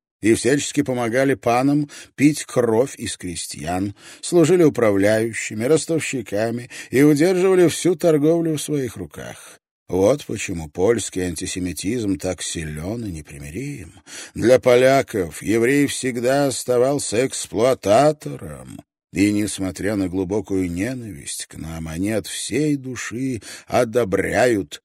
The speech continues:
наше решение еврейской проблемы. Так же думают и партизаны армии Краёвой, сплошь католики и святоши,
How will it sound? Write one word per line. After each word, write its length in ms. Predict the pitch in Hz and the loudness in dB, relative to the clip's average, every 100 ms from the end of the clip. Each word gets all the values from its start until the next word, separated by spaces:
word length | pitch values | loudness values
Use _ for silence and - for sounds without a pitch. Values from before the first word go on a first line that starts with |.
| _ - | _ -14
наше 480 | 80 82 76 - | -10 -8 -8 -10
решение 640 | 76 73 - 65 76 76 78 | -10 -12 -12 -10 -10 -10 -10
еврейской 520 | 78 71 80 - 73 | -12 -10 -10 -10 -12
проблемы. 640 | 73 69 58 82 76 76 - - - _ | -14 -14 -8 -6 -6 -6 -10 -18 -20 _
Так 240 | - 101 | 2 2
же 120 | 101 | 4
думают 360 | 135 139 170 170 | 2 4 4 4
и 80 | 220 | 2
партизаны 640 | 220 202 220 202 180 208 | 2 2 -2 0 0 0
армии 400 | 196 190 208 214 | 0 0 -2 -4
Краёвой, 840 | 220 220 214 196 190 202 220 214 135 | -2 0 0 0 0 0 0 0 0
сплошь 400 | - 143 156 - | 0 2 2 2
католики 720 | 143 135 - 135 175 175 190 | -2 -2 0 0 0 -2 -4
и 120 | 185 | -6
святоши, 1000 | 156 175 147 - 120 202 226 - 185 131 | -4 -2 -2 2 2 4 0 0 2 2